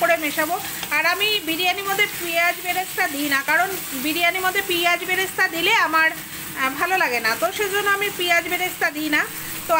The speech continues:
আজকে এইভাবে ভুনা করে এর মধ্যে আমি দেব, আজকে একটু ডিফারেন্টভাবেই করার চেষ্টা করছি। চিকেনটা কষানো হয়ে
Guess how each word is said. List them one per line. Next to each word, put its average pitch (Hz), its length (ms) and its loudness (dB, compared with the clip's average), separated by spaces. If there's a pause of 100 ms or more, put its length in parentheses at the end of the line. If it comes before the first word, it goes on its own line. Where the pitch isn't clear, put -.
আজকে 330 300 -4
এইভাবে 392 260 0 (160)
ভুনা 330 280 2 (420)
করে 403 160 4 (140)
এর 330 140 -2
মধ্যে 320 240 2 (100)
আমি 311 140 0 (160)
দেব, 220 140 -2 (1800)
আজকে 330 280 -2
একটু 427 140 0 (120)
ডিফারেন্টভাবেই 381 720 2 (100)
করার 320 240 4 (100)
চেষ্টা 294 340 -2
করছি। 202 320 -8 (1500)
চিকেনটা 349 360 0 (100)
কষানো 349 440 2
হয়ে 349 180 2